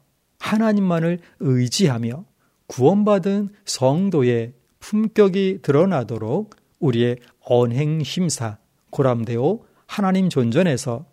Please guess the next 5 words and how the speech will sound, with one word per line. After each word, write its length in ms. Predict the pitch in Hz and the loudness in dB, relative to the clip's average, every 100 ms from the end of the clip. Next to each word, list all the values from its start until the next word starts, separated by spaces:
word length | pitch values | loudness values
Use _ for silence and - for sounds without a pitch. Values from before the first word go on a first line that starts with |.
| _ _ | _ _
그리스도의 680 | - 117 - 131 123 123 123 _ - | -4 -4 -2 0 2 0 -4 _ -18
향내나는 640 | - 208 208 190 170 170 | -8 -2 0 2 0 -2
삶을 540 | 170 151 143 147 147 151 _ | -2 -4 -2 0 -2 -4 _
삶으로 760 | - 170 170 151 143 139 139 - | -6 0 0 2 2 2 -2 0
말미암아 720 | 135 127 135 175 123 113 117 | 2 4 4 4 4 0 -6